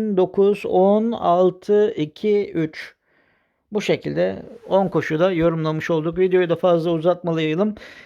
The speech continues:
Bizi dinlediğiniz için teşekkür ederiz. Beğeni ve yorumlarınızı bekleriz. Son kararı kendiniz veriniz her zaman.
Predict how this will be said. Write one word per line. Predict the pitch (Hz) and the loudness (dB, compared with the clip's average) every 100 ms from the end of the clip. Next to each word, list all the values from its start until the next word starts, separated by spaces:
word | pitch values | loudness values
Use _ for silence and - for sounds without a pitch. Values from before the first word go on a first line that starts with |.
| _ 160 | _ -4
Bizi | 165 180 | -2 0
dinlediğiniz | 202 196 180 180 160 | 0 2 2 0 -2
için | 160 202 | -6 -6
teşekkür | 190 185 - 175 190 | -4 -4 -2 -2 -2
ederiz. | 180 165 165 151 | -2 -2 -4 -2
Beğeni | 165 170 175 | 0 0 2
ve | 175 | 2
yorumlarınızı | 170 170 170 165 147 160 | 2 0 -2 -2 -2 -2
bekleriz. | 156 - 175 185 | -4 -4 -4 -4
Son | - 202 196 | -2 0 0
kararı | 185 185 170 165 | 2 2 0 -2
kendiniz | 165 175 170 165 156 | -4 -4 -2 -2 -2
veriniz | 156 147 | -4 -4
her | 165 165 | -2 -2
zaman. | 151 156 170 | -2 -4 -4